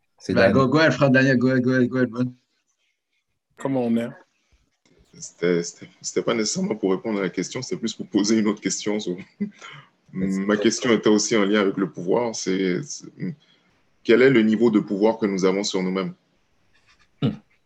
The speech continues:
Speaker 4: À travers tout ce qu'on vient d'entendre, puis notre, notre existence. Donc, si on se regarde là, quel est le niveau de pouvoir que nous avons sur nous-mêmes ? On parlait du royaume, remplacer le royaume que nous connaissons par le royaume de Dieu.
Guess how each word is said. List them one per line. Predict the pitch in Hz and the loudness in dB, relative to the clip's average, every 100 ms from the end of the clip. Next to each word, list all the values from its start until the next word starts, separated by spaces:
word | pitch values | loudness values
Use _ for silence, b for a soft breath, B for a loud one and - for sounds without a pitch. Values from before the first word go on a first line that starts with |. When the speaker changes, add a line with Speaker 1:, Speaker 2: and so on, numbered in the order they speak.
| _ _ - | _ _ -8
Speaker 4:
À | |
travers | - 98 95 | -2 2 2
tout | - 107 | 0 -2
ce | |
qu'on | - 98 | 0 0
vient | 98 | 0
d'entendre, | 95 107 110 110 | 0 -2 -4 -4
puis | 95 | -4
notre, | 90 - _ _ _ _ _ _ _ - _ | -6 -8 _ _ _ _ _ _ _ -20 _
notre | 185 180 | -8 -8
existence. | 156 - - 110 113 | -8 -8 -6 -6 -4
Donc, | 175 - _ _ _ _ _ _ _ _ | -8 -10 _ _ _ _ _ _ _ _
si | - 113 | -2 2
on | 107 | 2
se | 110 | 2
regarde | 95 104 120 | 4 2 0
là, | 117 131 _ | -6 -10 _
quel | - 110 | 2 2
est | |
le | 107 | 2
niveau | 98 101 110 | 0 2 4
de | 107 | 2
pouvoir | 78 101 98 113 | 0 0 0 0
que | 98 | -2
nous | 92 90 | -4 -2
avons | 92 | -2
sur | 95 98 | -6 -6
nous-mêmes ? | 90 87 78 - _ _ _ | -4 -6 -8 -16 _ _ _
On | - | -2
parlait | 95 90 101 | 0 2 2
du | 92 95 95 | 0 -6 -4
royaume, | 90 92 90 104 120 135 143 - _ _ _ _ | 0 0 2 0 -2 -6 -10 -14 _ _ _ _
remplacer | 95 92 92 - 101 | -6 -2 -2 0 -2
le | 95 | -2
royaume | 90 92 95 98 98 98 | 0 0 0 -4 -8 -8
que | 95 | -8
nous | 92 | -4
connaissons | 92 90 - 104 110 _ _ _ | -4 -4 -4 -8 -12 _ _ _
par | 104 95 | -4 -2
le | 90 | 0
royaume | 92 90 92 90 | 0 -2 -2 -4
de | |
Dieu. | 87 107 135 | -4 -4 -6